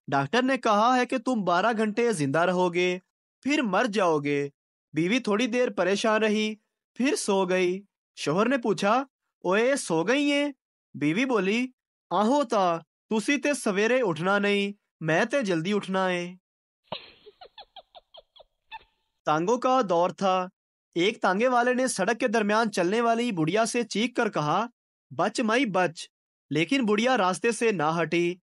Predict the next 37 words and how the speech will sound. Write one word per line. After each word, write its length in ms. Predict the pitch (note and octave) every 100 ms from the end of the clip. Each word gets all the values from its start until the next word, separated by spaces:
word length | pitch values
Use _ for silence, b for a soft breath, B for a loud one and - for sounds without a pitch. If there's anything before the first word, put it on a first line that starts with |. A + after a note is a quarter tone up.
| _ -
और 280 | D#3+ G3 A3
तांगे 340 | G#3+ F#3+ A#3+
के 200 | B3 C4
नीचे 300 | A3 D#3+ A#3+
आकर 340 | A#3+ A3 C4 B3
जख्मी 360 | E3 F#3 B3+
हो 200 | C4+ D#3+
गई। 320 | D3 D3 D3 D#3 _ _ _ _ D3
पुलिस 240 | F#3+ A#3+
वाले 240 | A3+ A3+
ने 120 | B3 C4
तांगे 340 | G3+ F3 A3
वाले 260 | A3+ A3 A3+
का 260 | A3+ A3
चालान 380 | G#3+ E3+ D3+ F3
कर 180 | F#3+ F3
दिया 420 | E3+ F3 E3+ F3+ _ _ _ _ -
और 240 | D#3 A#3+
पूछा 340 | B3+ A#3 B3+ C4
कि 120 | C#4+
तुमने 360 | B3 A#3 C4
जानबूझकर 680 | G#3 D#3 E3 B3 C4 G#3 B3+
ऐसा 240 | G#3+ A3
किया 300 | G#3 F#3+ F3
है, 300 | D#3+ E3 E3 - _ _ _
तुम्हें 220 | F#3 G#3+ B3+
शर्म 360 | - D#3+ G#3+
ना 320 | G#3 E3 G#3+
आई 280 | A#3 C4 C#4 _ _ _
कि 80 | A#3+
एक 400 | A#3+ G3 A#3 B3+
बूढ़ी 240 | G3+ A#3
औरत 240 | B3+ A#3+ G#3+
पर 220 | B3 A#3
तांगा 340 | - C#3+ D3
चढ़ा 280 | - G#3 G3+
दिया? 420 | G3 G3+ G3+ G3+